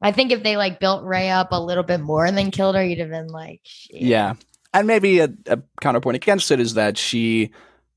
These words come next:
Speaker 2: having her be in the show more, I feel like almost maybe takes away from Rhaenyra's light, because I, her, they're kind of in similar, not character styles, but they are
Speaker 1: True.
Speaker 2: kind of,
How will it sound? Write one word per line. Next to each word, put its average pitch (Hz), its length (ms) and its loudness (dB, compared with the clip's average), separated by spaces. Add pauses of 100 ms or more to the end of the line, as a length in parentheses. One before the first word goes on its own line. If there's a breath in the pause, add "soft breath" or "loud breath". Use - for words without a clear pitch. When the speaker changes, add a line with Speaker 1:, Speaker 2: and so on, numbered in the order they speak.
(140)
Speaker 2:
having - 360 2
her 117 280 2
be 107 220 -2
in 101 60 -2
the 104 60 -6
show 107 260 0
more, 123 360 4
I 107 80 2
feel 107 160 2
like 101 100 -2
almost 107 320 0
maybe - 160 -4
takes - 320 -4
away 90 300 0
from 90 300 -8
Rhaenyra's 104 560 0
light, 87 320 -4
because 98 280 -6
I, 92 80 -6 (220)
her, 117 800 2
they're 117 120 0
kind 151 240 2
of 117 120 2
in 95 340 -2 (300)
similar, 104 320 -2
not 156 160 0
character - 320 -2
styles, 147 480 0
but 110 240 0 (1080 soft breath)
they 113 160 4
are 110 240 4
Speaker 1:
True. 156 120 -2
Speaker 2:
kind 101 140 -4
of, - 60 -20